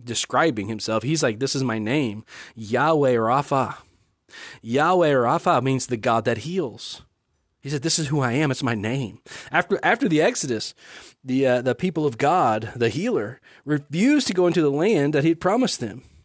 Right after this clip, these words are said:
Deuteronomy two fourteen tells how these Israelites suffered in the wilderness for thirty-eight years, which is the span of a generation, because,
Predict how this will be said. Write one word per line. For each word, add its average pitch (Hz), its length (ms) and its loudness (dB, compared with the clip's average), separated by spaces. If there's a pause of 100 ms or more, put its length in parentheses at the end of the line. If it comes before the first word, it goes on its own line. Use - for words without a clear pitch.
(160)
Deuteronomy 170 540 4
two 196 220 0
fourteen 220 500 0
tells 185 240 2
how 170 180 4
these 156 220 0
Israelites 165 500 0
suffered 175 320 0
in 147 60 0
the 147 80 0
wilderness 170 380 0
for 160 320 2
thirty-eight 139 720 -2
years, 143 580 -2 (440)
which 170 120 -2
is 180 100 2
the 170 80 2
span 165 340 2
of 143 80 2
a 143 40 2
generation, 143 680 0 (480)
because, 175 400 4